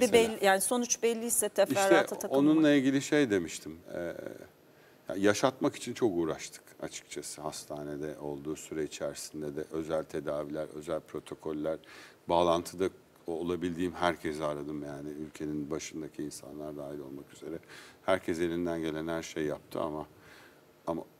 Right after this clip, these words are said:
Speaker 1: ondan sonrası yok ya. Yani dur şuradan da dönülür falan öyle bir şey yok ya. Hani dolayısıyla
Speaker 2: Evet.
Speaker 1: ölüm gibi bir şey olarak algılıyorum. Yani o benim hayatımda yok ya. Ya bunun üstüne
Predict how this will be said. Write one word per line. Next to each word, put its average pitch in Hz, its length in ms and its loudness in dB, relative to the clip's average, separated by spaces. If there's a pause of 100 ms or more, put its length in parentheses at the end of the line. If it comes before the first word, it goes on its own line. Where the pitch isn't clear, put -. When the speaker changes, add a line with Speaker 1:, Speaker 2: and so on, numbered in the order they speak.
(100)
Speaker 1:
ondan 104 360 6
sonrası 120 460 -2
yok 180 260 2
ya. 78 100 2 (1800)
Yani 92 380 2 (640)
dur 143 160 6
şuradan 135 600 6
da 120 140 4
dönülür 117 400 8
falan 98 440 2
öyle 131 160 2
bir 127 60 -8
şey 165 200 -2
yok 170 240 -2
ya. 82 140 -2 (160)
Hani 80 140 -8 (580)
dolayısıyla 120 540 0
Speaker 2:
Evet. - 460 -6
Speaker 1:
ölüm 135 340 8
gibi 120 220 0
bir 110 80 0
şey 123 220 0
olarak 87 340 0
algılıyorum. 73 580 -4 (340)
Yani 95 160 -2
o 120 220 4
benim 127 200 8
hayatımda 120 540 4
yok 135 180 6 (200)
ya. 73 120 -8 (1500)
Ya 90 240 -2
bunun 139 360 6
üstüne 123 580 4